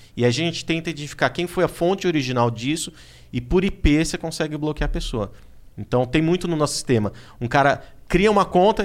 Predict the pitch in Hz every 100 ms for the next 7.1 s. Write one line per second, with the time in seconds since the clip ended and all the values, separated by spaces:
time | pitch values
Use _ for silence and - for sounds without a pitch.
0 | - - 180 - 180 175 170 139 107 -
1 | 127 175 165 170 - 127 104 - - -
2 | 147 143 110 92 - - - - 101 101
3 | 117 143 156 139 - 165 170 175 170 170
4 | - 175 170 - - - - 156 - -
5 | 170 151 120 147 220 202 165 147 123 139
6 | 143 139 - 143 131 120 120 131 147 160